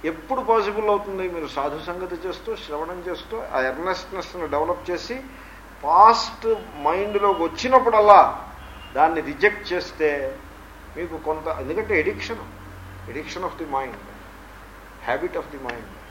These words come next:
అప్పుడు రిజెక్ట్ చేస్తే అప్పుడు మీకు ఆ ప్రెజెంట్, the presence, the eternal now,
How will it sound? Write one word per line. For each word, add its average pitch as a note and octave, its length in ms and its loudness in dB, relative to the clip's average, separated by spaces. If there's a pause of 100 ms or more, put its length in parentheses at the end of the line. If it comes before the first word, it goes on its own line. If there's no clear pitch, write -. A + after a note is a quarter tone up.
(1160)
అప్పుడు F3 220 -6 (100)
రిజెక్ట్ G#3+ 320 -4
చేస్తే D#3 380 -6 (360)
అప్పుడు G#3+ 260 -12 (100)
మీకు C#3 260 -8 (720)
ఆ - 60 -6 (100)
ప్రెజెంట్, C#3 540 -4 (600)
the A2+ 160 -10
presence, C3 520 -4 (680)
the - 80 -8 (120)
eternal D3+ 540 0 (560)
now, A#2+ 160 4